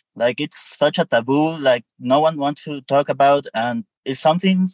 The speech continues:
so essential to talk about and to hear every, like, other stories, so you can understand what is, what is happening to you also.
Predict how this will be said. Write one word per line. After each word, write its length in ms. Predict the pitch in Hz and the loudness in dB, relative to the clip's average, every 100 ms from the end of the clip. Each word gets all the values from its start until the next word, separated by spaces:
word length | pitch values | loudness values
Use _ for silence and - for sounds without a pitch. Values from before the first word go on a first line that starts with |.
| - | -8
so 160 | - 190 | -2 0
essential 800 | 185 170 - 180 208 160 156 160 | 0 0 0 2 2 0 0 -2
to 140 | 151 | -16
talk 260 | - 175 190 - | -6 -6 -6 -10
about 400 | 151 156 160 165 | -2 0 0 -2
and 540 | 131 131 127 127 120 - _ - | -4 -4 -4 -8 -12 -16 _ -12
to 120 | 147 - | -10 -4
hear 240 | 202 208 | 0 4
every, 220 | 196 196 - - | 4 2 -4 -2
like, 240 | 151 151 156 | 0 0 0
other 220 | 190 190 | 0 -2
stories, 640 | - 185 202 139 107 110 | -2 0 0 -2 -12 -20
so 160 | _ 139 | _ -8
you 120 | 156 | -6
can 220 | 165 180 170 | -4 -4 -2
understand 500 | 151 143 - 165 160 | -4 -6 -2 -2 0
what 160 | 160 | -4
is, 100 | 156 - | -6 -4
what 200 | 147 151 | -2 -2
is 140 | 143 | -2
happening 380 | 165 160 151 139 | 0 0 -4 -6
to 120 | 131 | -4
you 220 | 135 151 | -4 2
also. 460 | 165 190 - 95 | 2 0 -6 -14